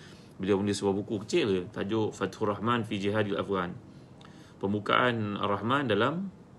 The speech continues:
penentangan terhadap, penentangan golongan Afghanistan terhadap Rusia dulu. Buku ni terbit lebih daripada, eh, dua puluh tahun lalu. Buku kecil ni menceritakan bagaimana pengalaman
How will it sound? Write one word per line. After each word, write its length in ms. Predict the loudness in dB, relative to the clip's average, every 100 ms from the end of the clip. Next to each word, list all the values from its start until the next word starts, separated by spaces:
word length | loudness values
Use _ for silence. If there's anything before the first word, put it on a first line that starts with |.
| -20 -18 -16 -6
penentangan 560 | -4 0 0 2 0 0
terhadap, 400 | 0 2 0 -4 -14
penentangan 720 | -4 -2 0 0 2 0 -2 2
golongan 320 | 2 2 2
Afghanistan 480 | 2 0 0 0 0
terhadap 320 | 0 -2 -2
Rusia 360 | -2 0 -2 -2 -2
dulu. 240 | -2 -2 -6 -16 -20 -20 -12 -12
Buku 160 | -6 -2
ni 160 | -2 0
terbit 240 | 0 0
lebih 320 | 0 2 2
daripada, 240 | 2 0 0
eh, 640 | -2 -2 0 0 -2 -4 -6 -10 -6
dua 100 | -4
puluh 120 | 0
tahun 200 | 0 2
lalu. 240 | 2 -2 -6 -14 -20 -20 -20 -20 -20 -20 -12 -4
Buku 160 | -2 0
kecil 200 | 2 0
ni 40 | 2
menceritakan 400 | 0 0 2 4
bagaimana 200 | 2 2
pengalaman 360 | 4 4 4